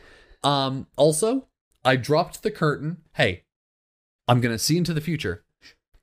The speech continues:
In two weeks, we're gonna have our Saint Patrick's Day episode in the middle of March, and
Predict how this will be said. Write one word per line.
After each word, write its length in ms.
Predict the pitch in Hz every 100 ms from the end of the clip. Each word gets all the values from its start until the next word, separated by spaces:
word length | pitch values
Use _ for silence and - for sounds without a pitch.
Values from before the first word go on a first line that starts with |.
| _ _ -
In 220 | 143 139
two 360 | - - 254 247
weeks, 580 | 208 196 - - - - _ _ _ _ _ _ _
we're 220 | - 131 139
gonna 180 | 151
have 140 | 135 127
our 100 | 117
Saint 260 | - 175 131
Patrick's 400 | 151 151 117 -
Day 100 | 104
episode 480 | 98 - 92 90 - _
in 220 | 123 120
the 80 | 110
middle 340 | 110 123 180
of 120 | 180 143
March, 500 | 139 107 - - - _ _ _ _
and 220 | 123 117